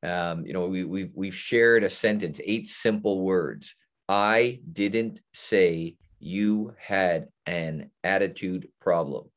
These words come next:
I didn't say you had an attitude problem. Now, if I choose to emphasize a different word,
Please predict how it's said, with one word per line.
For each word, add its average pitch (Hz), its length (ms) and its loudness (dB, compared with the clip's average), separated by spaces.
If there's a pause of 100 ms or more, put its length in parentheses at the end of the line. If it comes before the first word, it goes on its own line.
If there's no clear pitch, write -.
(540)
I 92 340 0
didn't 98 460 -6
say 95 340 2
you 90 360 -4
had 95 540 0
an 80 260 -6
attitude 90 580 -2
problem. - 460 0 (680)
Now, 107 280 2
if 131 220 2
I 151 200 4
choose 175 400 -4
to 151 120 4
emphasize 131 600 2
a 107 80 4
different 123 440 0
word, 113 520 2